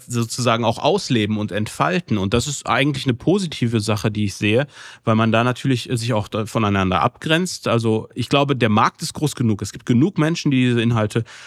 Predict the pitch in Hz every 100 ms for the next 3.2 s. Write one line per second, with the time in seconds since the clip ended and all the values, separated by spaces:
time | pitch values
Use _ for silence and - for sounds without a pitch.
0 | - - 110 110 127 185 185 180 - 127
1 | 120 113 - 110 104 - - 113 104 101
2 | 85 123 139 156 139 123 117 139 151 160
3 | - 175